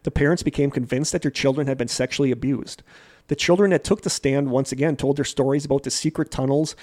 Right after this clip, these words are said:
and about how Ray had threatened them by bringing in a cat, killing the cat in front of the students and telling the children that would happen to them if they told anyone, or Ray beating a horse to death with a baseball bat in front of the children. Yikes.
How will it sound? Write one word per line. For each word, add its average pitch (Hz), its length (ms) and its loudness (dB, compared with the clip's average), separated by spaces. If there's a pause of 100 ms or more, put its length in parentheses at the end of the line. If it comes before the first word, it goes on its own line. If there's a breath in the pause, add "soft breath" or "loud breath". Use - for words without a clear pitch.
(260 loud breath)
and 139 100 0
about 135 240 2
how 151 120 4
Ray 131 260 2
had 135 160 -2
threatened 139 320 -4
them 143 100 0
by 131 120 0
bringing 139 340 -2
in 135 100 -2
a 117 60 -6
cat, 135 460 -4
killing 151 240 2
the 139 80 0
cat 139 260 0
in 127 60 -12
front 139 180 0
of 131 60 -2
the 123 60 -4
students 151 440 4
and 131 100 -14
telling 139 240 0
the 127 80 -2
children 147 400 -2
that 123 160 -2
would 127 100 -6
happen 131 260 -6
to 113 40 -6
them 127 400 -2
if 123 120 -8
they 131 120 0
told 165 300 2
anyone, 113 360 -4 (440 loud breath)
or 139 140 4
Ray 135 240 0
beating 147 340 2
a 127 80 2
horse 147 280 2
to 135 80 0
death 123 280 -2
with 143 100 -6
a 117 60 0
baseball 117 480 -2
bat 113 260 0
in 117 100 -8
front 120 200 -2
of 107 60 -6
the 104 60 -4
children. 110 480 -6 (800 soft breath)
Yikes. - 420 0